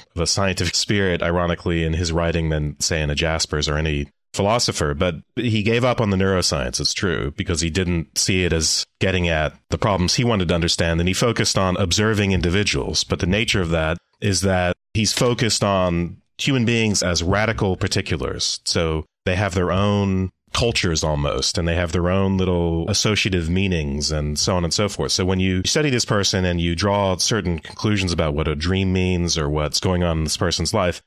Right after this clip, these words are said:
it's not repeatable. And strictly speaking, it isn't science, but that's to, not to say it's not valuable, because you can find things out about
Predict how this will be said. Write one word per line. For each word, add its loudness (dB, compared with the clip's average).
it's 0
not 2
repeatable. -2
And -2
strictly -2
speaking, -2
it 0
isn't 0
science, 0
but -4
that's 0
to, 0
not 0
to -2
say 0
it's -2
not -2
valuable, 0
because -2
you 0
can 0
find 0
things 0
out 2
about 0